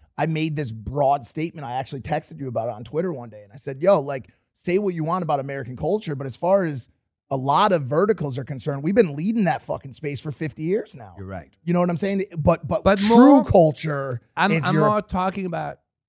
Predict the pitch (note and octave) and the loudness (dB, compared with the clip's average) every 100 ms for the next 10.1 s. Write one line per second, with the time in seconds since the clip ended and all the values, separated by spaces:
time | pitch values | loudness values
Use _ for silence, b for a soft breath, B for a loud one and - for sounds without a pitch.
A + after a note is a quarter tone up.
0 | _ C3 C3+ F3+ F#3 F#3 F3+ F3+ E3+ D3+ | _ _ -4 -2 0 -2 -2 -2 -2 -4
1 | B2+ - _ _ _ _ _ _ _ _ | -8 -14 _ _ _ _ _ _ _ _
2 | _ B2+ C3 C3 - C#3 C#3+ B2 B2+ F#2+ | _ -2 -2 -2 0 0 0 0 -4 -6
3 | C#3 C#3 - _ - E3+ D3+ B2+ _ _ | -6 -6 -6 _ -4 0 0 -2 _ _
4 | _ - D3 C#3 - C#4 A#3+ A#2+ _ _ | _ -2 0 -2 -8 0 2 0 _ _
5 | _ _ _ _ _ _ _ - - C3+ | _ _ _ _ _ _ _ -12 -8 -6
6 | D#3+ G#3 G3+ F3 D#3+ B2 C3+ G#2+ D#3+ E3+ | -4 -2 -2 0 -2 -4 -12 -6 -4 -2
7 | A#2+ B2 _ _ _ _ _ _ _ _ | -4 -8 _ _ _ _ _ _ _ _
8 | D3 D3 - C#3 - - D#3 C3+ B2 F#2 | -4 -4 -4 -6 -8 -10 -8 -8 -12 -18
9 | _ - B2+ A2+ A#2+ F#2 G#2+ B2+ A2+ A2 | _ -6 -4 -4 -10 -10 -8 -8 -8 -14